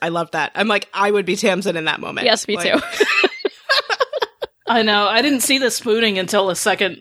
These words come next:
Speaker 3: watch, and I was like, "Ah!" So, but, um, I,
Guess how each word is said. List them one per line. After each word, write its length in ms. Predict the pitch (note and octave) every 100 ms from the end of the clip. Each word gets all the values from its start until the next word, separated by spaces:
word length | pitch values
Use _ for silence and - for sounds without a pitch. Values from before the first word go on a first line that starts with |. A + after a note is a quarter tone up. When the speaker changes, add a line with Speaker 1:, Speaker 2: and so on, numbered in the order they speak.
| -
Speaker 3:
watch, 420 | F3+ F3+ F#3 -
and 100 | A3+
I 60 | G3
was 160 | B3+
like, 180 | C4+ C4 A#4 D5 C5
"Ah!" 240 | E4+ C#4+ - G4 D#4+ B3
So, 380 | - G3 F#3 G4
but, 220 | - A3 F#3+ -
um, 320 | G3+ F#3 F3+
I, 220 | G#3+ G#3